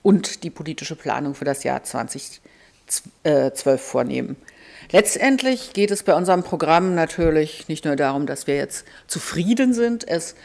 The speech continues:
beschlossen zu haben, sondern es umzusetzen. Und darum, äh, geht es uns vor allen Dingen darum, dass wir in den nächsten Jahren, in den nächsten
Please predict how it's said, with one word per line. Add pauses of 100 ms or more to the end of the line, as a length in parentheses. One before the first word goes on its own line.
(160)
beschlossen
zu
haben,
sondern
es
umzusetzen. (480)
Und
darum, (440)
äh,
geht
es
uns
vor
allen
Dingen
darum,
dass
wir
in
den (340)
nächsten
Jahren,
in
den
nächsten